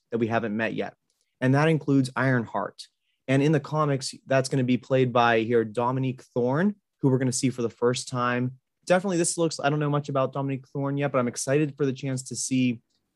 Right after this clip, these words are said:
you know, how they're using this as a jumping off board for another important character that's gonna take on the mantle that started with Tony Stark, that started this entire universe.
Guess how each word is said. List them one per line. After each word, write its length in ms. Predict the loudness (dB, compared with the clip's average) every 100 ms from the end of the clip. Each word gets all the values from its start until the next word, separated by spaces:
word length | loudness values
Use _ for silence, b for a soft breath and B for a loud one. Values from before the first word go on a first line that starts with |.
| _ 0
you 80 |
know, 120 | 2 2
how 200 | 2 4
they're 120 | 4
using 460 | 4 2 2 0 0
this 240 | 0 -2
as 80 | -6
a 80 | -4
jumping 320 | -4 -4 -4
off 240 | -4 -4
board 260 | -2 -2 -2
for 140 | -8
another 380 | -6 -4 -2 -2
important 500 | -4 -6 -6 -6 -8
character 320 | -8 -6 -6
that's 160 | -8 -8
gonna 160 | -10
take 260 | -8 -8 -6
on 140 | -6
the 80 | -4
mantle 400 | -6 -8 -6 -6
that 200 | -6 -8
started 240 | -2 0 0
with 120 | -2
Tony 220 | -6 -6
Stark, 460 | -6 -2 0 0 -2
that 100 | -10
started 300 | -6 -6 -6
this 140 | -10
entire 360 | -12 -4 -2 -2
universe. 720 | -2 -4 -2 0 0 -4